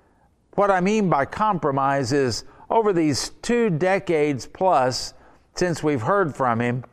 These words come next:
he didn't change anything. He didn't become more Babylonian-ish, you know. He didn't adopt some of their ways and some of their religions and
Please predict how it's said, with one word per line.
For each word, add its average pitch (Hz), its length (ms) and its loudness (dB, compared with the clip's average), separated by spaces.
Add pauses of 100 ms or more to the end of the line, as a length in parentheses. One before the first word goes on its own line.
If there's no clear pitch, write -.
(280)
he 175 60 -2
didn't 196 240 0
change 180 400 -2
anything. 101 520 -4 (680)
He 185 120 2
didn't 196 240 2
become 175 440 0
more 170 280 4
Babylonian-ish, 151 1400 0 (420)
you 113 120 -2
know. 123 280 0 (320)
He 175 140 2
didn't 175 260 2
adopt 160 440 0
some 160 220 -2
of 156 60 0
their 147 200 2
ways 135 540 2
and 113 120 -4
some 160 220 -2
of 151 60 0
their 147 180 2
religions 123 760 0
and 110 180 -2